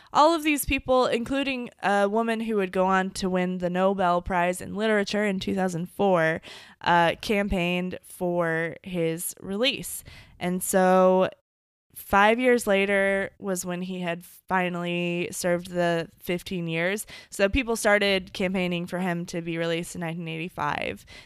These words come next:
because of his writing. And in nineteen ninety, he served the fifteen years.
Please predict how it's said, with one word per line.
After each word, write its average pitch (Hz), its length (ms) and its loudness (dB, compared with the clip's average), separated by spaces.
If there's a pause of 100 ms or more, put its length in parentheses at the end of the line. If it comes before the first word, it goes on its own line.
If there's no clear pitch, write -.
(100)
because 170 300 -4
of 170 160 -6
his 165 440 -4 (640)
writing. 160 640 -4 (400)
And 170 480 0 (400)
in 170 200 2
nineteen 170 300 0
ninety, 226 560 2 (240)
he 180 220 -2
served 262 340 2
the 277 80 -4
fifteen 254 440 0
years. 226 720 0